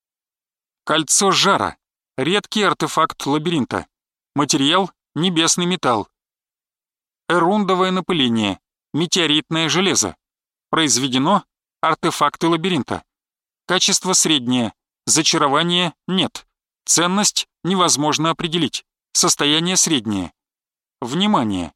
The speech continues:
Для использования следует надеть на любой из пальцев любой из рук. Мысленным усилием укажите кольцу расу именованных монстров. Пример.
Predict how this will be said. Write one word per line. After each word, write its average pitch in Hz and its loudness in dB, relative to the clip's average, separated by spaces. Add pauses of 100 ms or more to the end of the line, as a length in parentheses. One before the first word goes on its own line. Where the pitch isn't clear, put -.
(440)
Для 151 0
использования 190 0
следует 180 0
надеть 170 -2
на 165 -2
любой 160 0
из - 0
пальцев 180 -2
любой 160 0
из 160 0
рук. 151 -2 (680)
Мысленным 180 0
усилием 196 0
укажите 170 -2
кольцу 160 0
расу 185 2
именованных 175 -2 (440)
монстров. 147 0 (320)
Пример. 202 0